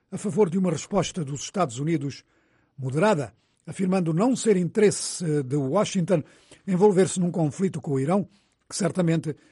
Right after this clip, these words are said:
iria resultar em várias frentes numa altura em que os Estados Unidos estão a tentar terminar as suas operações na zona e reorientar-se para a Ásia.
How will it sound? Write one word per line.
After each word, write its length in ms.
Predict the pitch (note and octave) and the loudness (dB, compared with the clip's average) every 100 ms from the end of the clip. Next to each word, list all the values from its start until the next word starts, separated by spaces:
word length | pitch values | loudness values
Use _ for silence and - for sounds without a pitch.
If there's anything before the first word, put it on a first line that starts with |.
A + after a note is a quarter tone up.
| _ - | _ -6
iria 260 | D#3+ F3+ | 2 2
resultar 480 | D3 A#2+ D#3 F#3+ F3 | 2 0 -4 0 0
em 80 | D3+ | 2
várias 380 | A#2 G#3+ F3 - | 2 4 4 2
frentes 340 | A3+ A3+ - | 0 -2 -2
numa 160 | E3+ E3 | -2 0
altura 280 | D3 G3 E3+ | 0 0 -2
em 60 | |
que 100 | D3 | -2
os 80 | C#3 | -8
Estados 320 | - G3 B2 | -4 -4 -2
Unidos 200 | D3+ E3+ | -2 -4
estão 140 | - E3 | -2 -4
a 40 | |
tentar 440 | D3+ F#3 A3 F#3+ B2 _ _ _ _ _ | 0 0 2 2 2 _ _ _ _ _
terminar 380 | A3+ G3+ F#3+ D#3+ | 0 2 2 0
as 80 | C#3+ | -2
suas 220 | G3 C#3 | -4 0
operações 480 | F3 E3+ D#3+ D#3 A#2 | 0 0 -2 -4 -2
na 100 | E3 | -4
zona 360 | C3+ G3+ F#3+ D#3 _ _ | 0 0 0 -4 _ _
e 100 | D#3 | -2
reorientar-se 880 | C#3 G3 F#3+ E3+ D3 G3+ D3 - B2 G#2 _ _ | 2 6 6 6 2 0 0 -4 -14 -16 _ _
para 180 | D#3 C#3+ | -4 -2
a 80 | C#3+ | -2
Ásia. 320 | B2 G#2+ | -4 -12